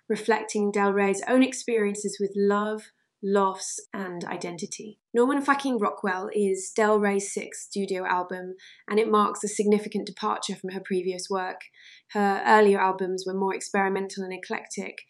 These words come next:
but Norman Fucking Rockwell is a more cohesive and focused work.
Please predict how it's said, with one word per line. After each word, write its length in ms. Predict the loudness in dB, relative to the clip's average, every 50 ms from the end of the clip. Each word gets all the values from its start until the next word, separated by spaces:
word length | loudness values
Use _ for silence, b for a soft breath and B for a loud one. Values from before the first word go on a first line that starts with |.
| b b b b _ -8
but 140 | -4 2
Norman 320 | 6 6 6 6 6 2 0
Fucking 440 | 0 -2 -4 0 0 2 2 2 2
Rockwell 520 | 0 -2 -2 -4 -4 -2 -2 -2 -4 -6 -4
is 400 | -2 -2 0 -2 -2 -4 -8 -12 -10 -8
a 140 | -6 -4 -2
more 220 | -2 -2 -2 -4
cohesive 560 | -6 -8 -8 -4 -2 -2 -2 -2 -2 -4 -4 -2
and 260 | -4 -4 -6 -6 -4
focused 380 | -2 -2 -2 -2 -6 -6 -4
work. 320 | -4 -4 -4 -4 -6 -10